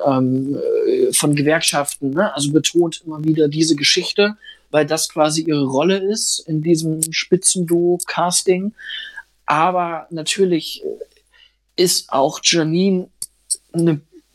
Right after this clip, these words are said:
krasse, bekennende Antifaschistin, die natürlich, würde ich mal sagen, seit,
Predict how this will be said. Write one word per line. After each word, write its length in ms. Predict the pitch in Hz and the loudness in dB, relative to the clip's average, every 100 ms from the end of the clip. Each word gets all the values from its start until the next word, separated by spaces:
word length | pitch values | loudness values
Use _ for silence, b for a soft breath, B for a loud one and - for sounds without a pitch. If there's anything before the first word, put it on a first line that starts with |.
| _ | _
krasse, 720 | 139 - - 151 160 180 170 | -2 0 0 0 2 2 0
bekennende 1040 | 170 165 - 151 170 180 160 156 156 - - | 0 -2 0 0 0 0 2 0 0 -4 0
Antifaschistin, 1120 | 170 185 185 185 170 180 165 - 180 170 165 | 2 2 0 0 0 0 0 0 2 0 0
die 120 | 160 | -2
natürlich, 460 | 160 156 160 160 | -2 0 0 0
würde 140 | 165 160 | 0 0
ich 80 | 156 | 0
mal 80 | |
sagen, 280 | 151 156 156 | 0 0 0
seit, 320 | 151 156 170 | 0 0 0